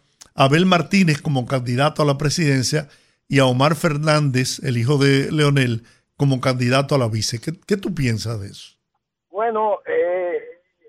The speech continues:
Speaker 2: <laughs> si, si va el P L D como, co-, como encabezando la alianza, eh, de seguro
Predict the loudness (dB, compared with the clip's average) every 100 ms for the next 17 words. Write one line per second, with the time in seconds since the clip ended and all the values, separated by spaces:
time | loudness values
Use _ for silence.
0 | _ _ _ _ -20 -18 -10 -10 -12 _
1 | _ _ _ _ 0 2 2 -2 -6 -8
2 | -12 -18 _ _ _ _ _ _ _ _
3 | -10 -6 -2 0 0 0 0 -2 -2 -6
4 | -14 _ _ -8 -8 -4 -4 0 0 0
5 | 0 -2 -4 -8 -8 -6 -8 -8 -8 -10
6 | -8 -6 -2 0 2 0 -2 -4 -2 0
7 | -2 -2 -4 -2 0 0 0 0 -2 -4
8 | -4 -4 -2 -6 -4 -6 -4 -4 -2 -2
9 | -2 -2 -2 -4